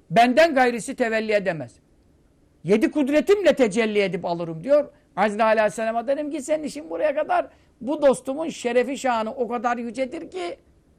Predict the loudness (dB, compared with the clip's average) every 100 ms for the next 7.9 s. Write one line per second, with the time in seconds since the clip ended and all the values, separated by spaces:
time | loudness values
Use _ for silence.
0 | _ _ _ _ _ _ _ -6 -2 -2
1 | 0 -2 -2 -14 -14 -20 -20 _ _ _
2 | _ _ _ _ _ _ _ _ _ _
3 | _ _ _ _ _ _ _ _ _ -6
4 | -4 -2 -2 -6 -10 _ _ _ -8 -6
5 | -4 -4 -4 -4 -4 -4 -6 -8 _ _
6 | _ _ _ _ _ 0 4 4 4 2
7 | 2 0 0 -2 -2 -4 -2 -6